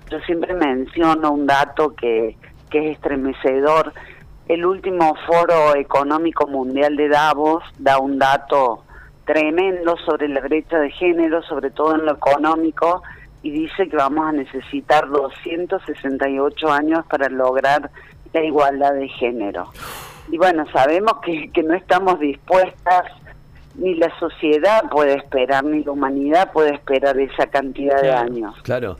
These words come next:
Speaker 1: Por eso creo que, que lo que sucede en la Argentina, fundamentalmente, mira que yo tengo colegas y amigas en distintos lugares del mundo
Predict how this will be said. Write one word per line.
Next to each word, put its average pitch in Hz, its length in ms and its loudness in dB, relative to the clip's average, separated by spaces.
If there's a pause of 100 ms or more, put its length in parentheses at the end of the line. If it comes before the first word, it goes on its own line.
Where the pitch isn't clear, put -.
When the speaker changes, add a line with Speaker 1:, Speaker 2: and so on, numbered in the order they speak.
(100)
Speaker 1:
Por 160 180 2
eso 175 800 2 (100)
creo 185 340 0
que, 143 340 0 (120)
que 143 220 0
lo 139 180 -2
que 139 140 -10 (100)
sucede 202 540 0
en 165 120 0
la 151 100 2
Argentina, 160 1000 -2 (380)
fundamentalmente, 170 1200 0 (400)
mira 180 140 0
que 190 120 -8
yo 175 140 -4
tengo 175 460 0
colegas 151 640 2
y 160 120 0
amigas 175 480 2
en 165 140 0
distintos 180 540 -4
lugares 160 340 2
del 170 160 -2
mundo 170 540 2